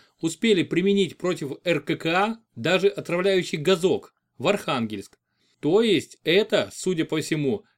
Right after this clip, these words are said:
предмет стандартной заполярной экипировки наших заклятых друзей времен прошлой мировой войны. Под стать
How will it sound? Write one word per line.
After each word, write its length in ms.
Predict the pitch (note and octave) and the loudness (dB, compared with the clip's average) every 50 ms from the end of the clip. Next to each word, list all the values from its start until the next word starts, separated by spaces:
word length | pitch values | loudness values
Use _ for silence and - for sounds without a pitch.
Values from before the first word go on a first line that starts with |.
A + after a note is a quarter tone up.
| _ _ _ | _ _ _
предмет 520 | - C#3+ C#3 B2 C#3 D3 F#3+ A3+ A3 A3+ | 0 0 0 0 0 2 2 2 0 -2
стандартной 680 | - - E3+ D#3+ D#3 C#3 B2+ F3+ G#3 G#3 - - F3 C#3+ | -4 -4 -4 -4 -4 -2 0 0 0 0 0 -2 -4 -2
заполярной 600 | B2 D3+ D3 - D#3+ E3+ F3+ F3 D3 D3+ D3 - | 0 0 2 2 2 2 0 0 -2 -4 -4 -6
экипировки 720 | - D3 - - D#3+ B2+ - D3 D#3 F#3+ A3+ - - - C#3 | -6 -8 -6 -6 -6 -2 0 2 2 4 2 2 0 -4 -4
наших 400 | B2+ C3+ E3+ F#3 - - E3+ C#3+ A#2 | -2 -2 -2 -2 -2 -4 -4 -4 -2
заклятых 580 | A2 D3 C#3+ - D#3+ F#3+ G3+ - E3+ D#3 B2+ | -2 -2 -2 0 0 -2 0 0 -2 -4 -4
друзей 460 | A#2 B2+ C#3+ E3+ C#3 B2+ E3 G3+ G#3+ | -4 -2 -2 -2 -2 0 0 0 0
времен 440 | D#3+ B2 C3 D3+ D#3+ E3+ G3+ G#3 G3 | 0 0 -2 -2 0 0 0 -2 -2
прошлой 420 | - - E3 F#3 F3 - - E3+ D#3+ | -2 -2 -2 -2 -2 -2 -2 -2 -2
мировой 420 | D#3 D3+ D3 C#3+ C#3 D#3 D3+ C#3 | 0 0 0 0 0 0 0 0
войны. 500 | C3+ C#3+ D3 C#3+ C#3 C3 A#2+ G#2 F#2+ - _ _ _ _ _ _ _ | 2 0 0 0 -2 -2 -4 -4 -6 -10 _ _ _ _ _ _ _
Под 160 | - D#3 D#3 | -2 -2 -2
стать 380 | - - - G#3+ A3 G#3+ G#3+ | -2 -2 0 0 0 0 -2